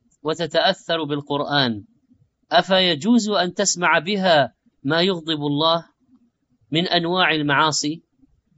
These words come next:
يدك التي رفعتها تكبر،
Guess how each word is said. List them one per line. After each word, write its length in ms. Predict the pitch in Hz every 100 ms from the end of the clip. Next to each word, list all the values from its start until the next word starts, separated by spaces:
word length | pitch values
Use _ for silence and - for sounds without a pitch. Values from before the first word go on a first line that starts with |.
| _ 117
يدك 460 | 131 170 175 175
التي 600 | 160 156 170 165 160 151
رفعتها 680 | 151 143 170 147 185 165 165
تكبر، 680 | 156 143 208 175 139 123